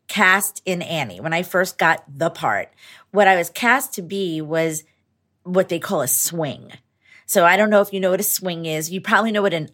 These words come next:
understudy is. Okay. So an understudy is usually a person who understudies, like, maybe, like, one or two,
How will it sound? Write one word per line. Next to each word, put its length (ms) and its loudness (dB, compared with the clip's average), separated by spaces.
understudy 680 -4
is. 240 -14
Okay. 260 -4
So 180 -2
an 180 -8
understudy 840 -2
is 180 0
usually 600 0
a 140 -4
person 440 -4
who 480 -4
understudies, 720 2
like, 260 -2
maybe, 340 -2
like, 180 0
one 400 -2
or 100 -4
two, 540 -4